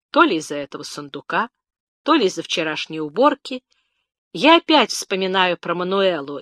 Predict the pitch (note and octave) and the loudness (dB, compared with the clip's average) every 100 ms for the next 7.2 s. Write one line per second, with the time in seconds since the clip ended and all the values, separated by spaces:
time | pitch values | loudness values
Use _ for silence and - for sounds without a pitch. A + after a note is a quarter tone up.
0 | - G3+ G3 F#3 - G#3 B3 D#4+ C#4 A#3 | -6 -6 -6 -10 -4 -2 0 0 0 -4
1 | A3+ G#3 G#3 F#3 E3 - B3 A3+ E3+ - | -4 -2 -2 -4 -4 -2 0 0 -2 -4
2 | F#3 F3+ F3 D#3+ D#3+ C4 D#4 F3 - - | -4 -2 -4 -2 0 2 2 0 -12 -18
3 | - E3+ F#3+ - G3 - F3 E3+ F#3+ - | -8 -4 -4 -2 -4 -4 -6 -4 -4 -2
4 | E3+ D#3 D3 A3 - C4 G3+ B2+ - G#2+ | -2 -2 -4 -6 -2 2 2 2 -12 -14
5 | - _ _ _ - D#3 D3+ D#3 F3 G3+ | -16 _ _ _ -2 -2 -2 -6 -2 -2
6 | F3+ D#3+ D#3 - F#3 F#3+ - B3 D4+ A3+ | -2 -6 -8 -8 -6 -8 -6 -4 -4 -6
7 | - - | -12 -20